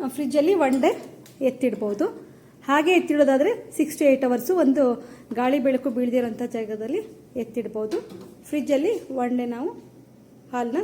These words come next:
ಸೇವ್ ಮಾಡ್ಬೋದು. ಬನ್ನಿ ವೀಕ್ಷಕರೇ, ಈಗ, ಆ, ಮಗುಗೆ ಫೀಡ್ ಮಾಡುವಾಗ ಏನ್ ಮಾಡ್ಬೇಕು? ಫ್ರಿಜ್ಜಲ್ಲಿ ಇಟ್ಟಿರೋ ಹಾಲನ್ನ ತೆಗ್ದಿಟ್ಟು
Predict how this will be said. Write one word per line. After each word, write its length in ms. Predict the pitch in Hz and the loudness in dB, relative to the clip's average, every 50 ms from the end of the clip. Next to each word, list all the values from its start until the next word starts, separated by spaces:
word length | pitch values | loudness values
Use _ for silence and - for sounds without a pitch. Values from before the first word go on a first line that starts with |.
| - - | -2 -2
ಸೇವ್ 240 | 285 254 233 208 214 | 0 0 0 -2 -6
ಮಾಡ್ಬೋದು. 680 | 208 202 - - 202 196 196 - 208 196 262 - - - - - - - - - - - - - - - - - - - - - - - - - - - - - - - - - - - _ _ _ - | -8 -10 -12 -12 -14 -14 -12 -12 -12 -12 -14 -18 -20 -20 -20 -20 -20 -20 -20 -20 -20 -20 -20 -20 -20 -20 -20 -20 -20 -20 -20 -20 -20 -20 -20 -20 -20 -20 -20 -20 -20 -20 -20 -20 -20 -20 _ _ _ -16
ಬನ್ನಿ 300 | 240 226 247 285 294 285 | -10 -4 0 2 4 4
ವೀಕ್ಷಕರೇ, 500 | 262 247 226 - - 254 - 254 240 233 | 2 0 -4 -6 -10 -12 -10 -6 -6 -6
ಈಗ, 120 | 233 233 330 330 277 277 330 330 - - - - - - - - - - - - | -4 -4 -2 -2 -2 -2 -4 -6 -8 -14 -20 -20 -20 -20 -20 -20 -20 -20 -18 -14
ಆ, 140 | 330 254 247 | -10 -6 -4
ಮಗುಗೆ 380 | 247 254 269 277 349 330 349 349 | -2 0 0 0 0 2 0 0
ಫೀಡ್ 240 | - 330 349 339 320 | 2 2 4 4 4
ಮಾಡುವಾಗ 340 | 320 285 277 277 285 262 | 4 4 4 2 2 2
ಏನ್ 180 | 247 226 208 214 | 0 -2 -2 -4
ಮಾಡ್ಬೇಕು? 440 | 196 190 196 202 190 - - 220 208 | -8 -8 -10 -12 -14 -12 -8 -10 -10
ಫ್ರಿಜ್ಜಲ್ಲಿ 400 | 202 - 269 240 277 302 302 294 | -8 -6 -6 -2 0 0 0 0
ಇಟ್ಟಿರೋ 200 | 294 - 262 247 | -4 -4 -6 -6
ಹಾಲನ್ನ 320 | 240 233 233 233 240 262 349 480 - - - - - - - - - - - - | -4 -4 -4 -2 -2 -2 -4 -4 -6 -12 -20 -20 -20 -20 -20 -20 -20 -20 -10 -8
ತೆಗ್ದಿಟ್ಟು 720 | 240 220 220 214 240 233 - - 359 427 - - - - | -6 -6 -4 -6 -6 -8 -6 -8 -8 -8 -8 -12 -20 -20